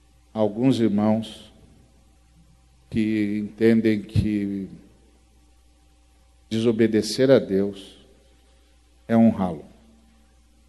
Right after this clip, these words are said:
E se tornam omissos, vivem nababescamente, vivem um estilo de vida que não se parece com o de Jesus, e quando encontram alguém que diz que isso é pecado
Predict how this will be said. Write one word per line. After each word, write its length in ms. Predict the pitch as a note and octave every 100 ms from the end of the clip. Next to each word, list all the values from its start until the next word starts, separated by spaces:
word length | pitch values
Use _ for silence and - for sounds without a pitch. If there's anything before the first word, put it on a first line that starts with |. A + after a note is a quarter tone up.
| _ _ _ -
E 60 |
se 160 | G#2 A2
tornam 420 | G#2+ A2 A2 A2
omissos, 840 | A2+ A2+ C3+ C3+ - C#3 - - - _ _ _ _ _ _ _ _ _ _ _ _ _ _
vivem 320 | A#2 A#2+ A2+
nababescamente, 1200 | A2+ B2 A#2+ G#2 A2 G#2 - G2 G#2+ C3+ - - - - _ _ _ _ _ _ _ _ _ _ -
vivem 280 | A#2+ A#2+ A#2
um 120 | A#2+
estilo 420 | A2+ - B2+ A#2
de 160 | G#2+ G#2+
vida 560 | G2+ A2+ G#2 G2+ F2 - - _ _ _ _
que 120 | -
não 240 | G#2+ A#2 B2
se 140 | -
parece 420 | - G#2+ G#2 -
com 180 | - G#2
o 40 |
de 100 | G2
Jesus, 680 | G2+ F#2+ F#2 G2+ A2+ - - - _ _ _ _ _ _ _ _ _ _ _ _ _ -
e 80 | A2
quando 260 | C3+ C3+
encontram 480 | B2 A#2 C#3 C#3 C3
alguém 280 | G#2 A2+ A2+
que 120 | A2
diz 360 | G2+ A2+ G2+ -
que 180 | -
isso 180 | A2 -
é 60 | G#2+
pecado 680 | G#2+ G2 G#2+ G#2 G#2 A2